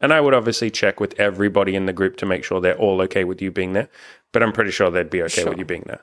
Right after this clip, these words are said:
Speaker 2: And
Speaker 1: Like,
Speaker 2: would
Speaker 1: they all
Speaker 2: very
Speaker 1: know you. They all talk about you. Like, you're very much a big part of
Speaker 2: Yeah.
Speaker 1: the content anyway.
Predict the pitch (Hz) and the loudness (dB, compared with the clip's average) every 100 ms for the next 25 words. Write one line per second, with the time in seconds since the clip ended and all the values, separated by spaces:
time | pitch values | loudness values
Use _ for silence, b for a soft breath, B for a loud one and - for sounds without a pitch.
0 | - 180 180 175 135 135 123 110 104 98 | -4 0 2 4 6 4 4 4 4 4
1 | 101 98 95 101 101 - 92 - 87 92 | 2 4 4 2 2 0 -2 -2 -2 -2
2 | 92 90 90 87 92 90 117 113 120 113 | -2 -4 -4 -2 -2 2 2 4 2 4
3 | 101 - 90 95 87 92 87 87 85 - | 0 -2 -6 -6 -4 -2 0 -2 -6 -12
4 | _ _ _ _ - 208 - 98 87 90 | _ _ _ _ -10 -4 -4 -4 -4 -6
5 | 85 87 - | -8 -12 -14